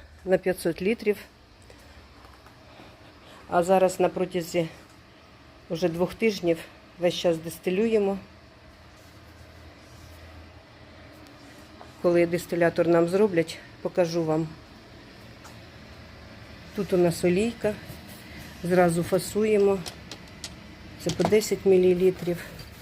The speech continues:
Тут по сто мілілітрів. Дуже свіженька, ароматна. І така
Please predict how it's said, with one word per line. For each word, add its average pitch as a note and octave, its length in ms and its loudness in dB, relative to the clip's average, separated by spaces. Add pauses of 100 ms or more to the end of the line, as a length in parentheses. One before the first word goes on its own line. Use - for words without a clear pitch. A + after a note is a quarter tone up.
(2000)
Тут F3 100 -4 (120)
по F3 80 0
сто G#3 320 2
мілілітрів. F#3 800 2 (1800)
Дуже E3+ 320 0
свіженька, F3+ 720 2
ароматна. E3+ 720 2 (3000)
І - 100 -10
така E3+ 360 -4